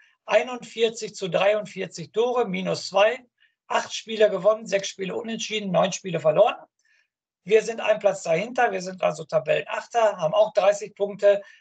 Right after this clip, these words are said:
haben aber minus drei Torverhältnis von zweiunddreißig zu fünfunddreißig. Natürlich auch acht Spiele gewonnen, sechs Spiele unentschieden gespielt und neun Spiele verloren. So, und jetzt kommt eine ganz interessante Statistik, Sepp.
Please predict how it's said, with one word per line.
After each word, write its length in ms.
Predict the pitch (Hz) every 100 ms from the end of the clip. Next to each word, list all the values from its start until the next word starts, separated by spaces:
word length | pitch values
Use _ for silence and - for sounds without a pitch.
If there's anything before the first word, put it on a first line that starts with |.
| _
haben 240 | 175 - -
aber 200 | 175 165
minus 480 | 185 240 254 220
drei 200 | 202 220
Torverhältnis 760 | 220 208 208 202 196 196 196 -
von 200 | 160 151
zweiunddreißig 720 | - 180 196 180 - - 151
zu 120 | 147
fünfunddreißig. 800 | 139 233 247 214 214 214 220 - _ - - _
Natürlich 480 | 165 - 196 185 202
auch 220 | 190 190
acht 220 | 208 -
Spiele 300 | - 202 196
gewonnen, 420 | 185 170 196 202 185
sechs 220 | 185 -
Spiele 240 | 185 175
unentschieden 480 | 185 202 202 190 185
gespielt 380 | 170 - 185 -
und 160 | 165 160
neun 180 | 165
Spiele 240 | 160 165 160
verloren. 420 | 156 147 127 - - - _
So, 140 | -
und 80 | 196
jetzt 160 | 208 -
kommt 160 | 226
eine 200 | 208 190
ganz 300 | 160 220 285
interessante 640 | 302 262 262 - 254 262 254
Statistik, 640 | 240 233 247 247 247 240
Sepp. 220 | 214 240